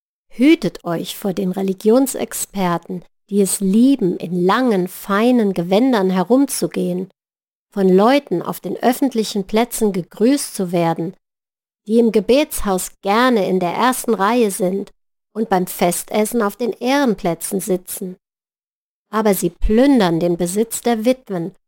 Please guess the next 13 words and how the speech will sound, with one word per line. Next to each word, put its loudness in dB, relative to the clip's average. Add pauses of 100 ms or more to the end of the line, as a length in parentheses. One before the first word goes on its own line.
(140)
und -6
verrichten 0
lange 2
Gebete, -2 (120)
um 0
die 4
Aufmerksamkeit -2
der -4
Menschen 0
auf 0
sich -10
zu -18
ziehen. -6